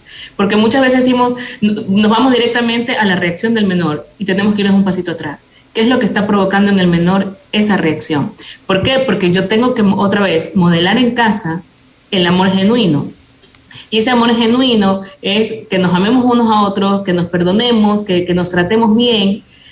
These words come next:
Entonces, si en el día a día nosotros como familia lo estamos modelando, entonces para el joven es fácil creer en Dios.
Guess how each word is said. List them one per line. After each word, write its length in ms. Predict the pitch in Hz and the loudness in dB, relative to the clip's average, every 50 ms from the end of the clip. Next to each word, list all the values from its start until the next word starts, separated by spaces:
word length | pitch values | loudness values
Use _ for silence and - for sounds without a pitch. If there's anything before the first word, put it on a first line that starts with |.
| - - | -8 -4
Entonces, 420 | 196 196 214 220 226 233 220 220 | -4 0 0 0 0 0 -2 -2
si 100 | - 220 208 | 0 0 0
en 80 | 196 196 | 2 0
el 100 | 196 190 | 0 0
día 220 | 226 262 285 285 | 0 0 0 2
a 20 | 277 | 2
día 180 | 269 277 269 254 | 2 2 2 2
nosotros 360 | 233 214 233 226 240 247 247 | 0 0 -2 -2 -2 -4 -4
como 240 | - 220 196 190 185 | -2 0 0 0 0
familia 460 | 190 180 190 226 262 277 254 220 180 | 0 0 0 2 2 2 2 2 2
lo 100 | 175 175 | 2 0
estamos 320 | 175 175 202 214 233 226 | 0 0 0 0 2 2
modelando, 800 | 220 214 208 190 180 180 208 226 226 208 180 165 160 170 - - - _ - _ _ - - - | 2 2 2 2 2 2 2 2 2 2 2 0 0 -2 -4 -6 -14 _ -20 _ _ -20 -14 -6
entonces 300 | - 185 214 214 254 202 | -4 -2 0 0 -2 -2
para 180 | 160 202 190 185 | -2 0 0 0
el 80 | 175 170 | 0 0
joven 320 | - 226 240 247 233 220 | 0 2 2 2 2 2
es 220 | 220 220 214 - - | 0 0 -2 -2 -2
fácil 340 | 262 277 285 - 214 185 - | -2 -2 0 0 -2 -2 -2
creer 220 | 180 160 156 156 151 | 0 -2 -2 0 0
en 160 | 151 151 147 | -2 -2 -2
Dios. 300 | 139 139 139 - - - | -2 -4 -6 -8 -14 -20